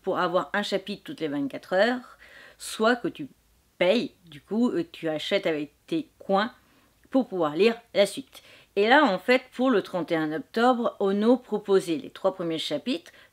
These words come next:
plus six autres chapitres,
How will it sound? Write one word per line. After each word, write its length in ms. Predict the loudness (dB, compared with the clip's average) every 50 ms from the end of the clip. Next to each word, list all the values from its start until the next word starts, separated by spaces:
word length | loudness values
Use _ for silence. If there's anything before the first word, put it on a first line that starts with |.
| _ 0
plus 320 | 0 2 2 0 -4 -10 -16 _ _ _ _ _ _ _
six 440 | -20 -20 -18 -10 -6 -4 -2 0 0
autres 360 | 0 -2 -2 -6 -14 -20 _ _ _
chapitres, 560 | -10 -6 -6 -6 -6 -6 -8 -10 -10 -10 -16